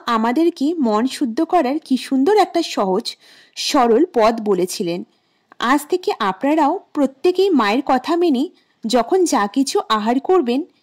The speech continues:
তা আগে মনে মনে ঈশ্বরকে নিবেদন করবেন, তারপর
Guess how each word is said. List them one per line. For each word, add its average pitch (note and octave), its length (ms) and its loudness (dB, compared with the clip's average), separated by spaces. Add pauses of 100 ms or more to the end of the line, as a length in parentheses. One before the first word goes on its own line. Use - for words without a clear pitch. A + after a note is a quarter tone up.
(260)
তা F#4 200 4
আগে F#4+ 220 2
মনে D4+ 320 4
মনে E4 320 2 (120)
ঈশ্বরকে F4 500 0
নিবেদন A3+ 440 2
করবেন, F#3+ 400 0 (400)
তারপর A#3 440 2